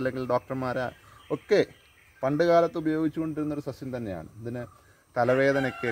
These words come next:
കൊടിഞ്ഞി പോലെയുള്ള അസുഖങ്ങൾക്ക് മരുന്നായിട്ടൊക്കെ ഉപയോഗിക്കുന്നു എന്ന് പറയുന്നു. തലവേദന വരുമ്പോൾ ഇതിൻ്റെ ഇല അരച്ച് തലയുടെ രണ്ട് സൈഡിൽ, നെറ്റിയുടെ രണ്ട് സൈഡിലൊക്കെ തേച്ച് കഴിഞ്ഞാൽ തലവേദന മാറും എന്നൊക്കെ പറയുന്നുണ്ട്.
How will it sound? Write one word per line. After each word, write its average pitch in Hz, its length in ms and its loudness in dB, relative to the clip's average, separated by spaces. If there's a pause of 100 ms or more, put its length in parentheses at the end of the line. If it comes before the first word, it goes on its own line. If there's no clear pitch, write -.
കൊടിഞ്ഞി 127 360 2
പോലെയുള്ള 131 320 4
അസുഖങ്ങൾക്ക് 123 500 -4
മരുന്നായിട്ടൊക്കെ 123 480 -6
ഉപയോഗിക്കുന്നു 123 420 -4
എന്ന് 123 140 -2
പറയുന്നു. 104 340 -2
തലവേദന 123 440 2
വരുമ്പോൾ 120 260 -4 (480)
ഇതിൻ്റെ 135 260 -2
ഇല 135 80 2 (120)
അരച്ച് 131 340 -6
തലയുടെ 127 320 0 (440)
രണ്ട് 135 220 -4
സൈഡിൽ, 131 320 -2 (160)
നെറ്റിയുടെ 135 360 -2
രണ്ട് 131 200 -2
സൈഡിലൊക്കെ 127 360 0 (120)
തേച്ച് 123 220 -4
കഴിഞ്ഞാൽ 131 220 -2
തലവേദന 135 440 4
മാറും 135 240 2
എന്നൊക്കെ 135 260 -2
പറയുന്നുണ്ട്. 120 380 -2